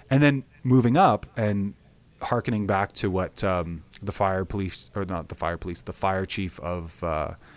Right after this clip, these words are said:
Santa Barbara said, which is agriculture is an incredible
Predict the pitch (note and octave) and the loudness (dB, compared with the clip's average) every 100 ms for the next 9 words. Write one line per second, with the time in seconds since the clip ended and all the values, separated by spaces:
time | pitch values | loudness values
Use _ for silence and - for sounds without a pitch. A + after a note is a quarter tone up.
0 | - - G#2 E2+ B2 F#3+ G2+ - D#2+ D#2+ | -16 -4 -2 2 2 4 2 2 -2 -2
1 | E2+ - F2 E2+ - - - - A#2 C#3 | -4 -2 -2 -4 -6 -14 -10 0 0 0
2 | C3 F#2+ G2 G#2+ F#2+ - F#2+ F#2 - G#2+ | 0 0 0 -2 -2 -4 -6 -4 0 0